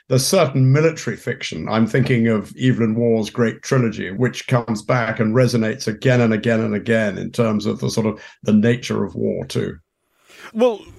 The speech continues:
Speaker 2: at this point, I will invite you each in turn to begin lavishly plugging your two own recent exercises in military fiction. And Mick, I'll ask you first. You quite recently published also a non-fiction book, War Transformed, which you followed up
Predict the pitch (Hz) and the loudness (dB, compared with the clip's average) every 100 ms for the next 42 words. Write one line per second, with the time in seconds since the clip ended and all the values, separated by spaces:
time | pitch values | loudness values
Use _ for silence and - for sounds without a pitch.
0 | - 214 196 285 - 247 208 185 180 175 | -2 -2 0 -2 0 2 2 4 2 4
1 | 202 190 160 165 180 160 156 156 151 117 | 4 4 4 4 4 2 2 2 2 0
2 | 151 135 175 156 143 156 147 127 147 151 | 0 2 2 2 2 2 2 0 0 4
3 | 170 147 147 165 147 147 - 147 135 170 | 4 4 2 2 2 -2 -2 -2 0 2
4 | 156 147 143 139 147 143 - 160 147 151 | 2 2 2 2 0 0 2 2 4 2
5 | 156 147 156 147 147 147 151 - 139 156 | 2 2 0 0 2 2 2 -2 0 2
6 | 147 127 143 123 - 170 165 147 - 139 | 2 2 -2 -2 2 4 4 2 2 0
7 | 135 127 - 131 - 139 - 160 156 220 | 2 -2 -2 -2 0 0 0 -2 0 2
8 | 233 240 240 247 311 - - 214 170 208 | 2 2 2 2 2 0 -2 -4 0 2
9 | 175 - 165 185 269 240 - 226 208 185 | 2 0 -6 -2 -2 -2 4 4 4 2
10 | 196 180 175 175 - 180 165 160 185 175 | 0 0 0 0 2 2 2 0 2 2
11 | - 165 156 156 185 175 - 127 - 127 | 2 2 4 4 2 2 0 -2 0 0
12 | 113 131 - 151 170 156 165 147 135 - | 0 -4 -2 0 0 0 0 0 -2 0
13 | 175 123 92 - - - - - 170 180 | 0 0 -4 -12 -16 -14 -10 -6 -4 -2
14 | 156 214 214 185 170 160 | 0 2 4 4 4 2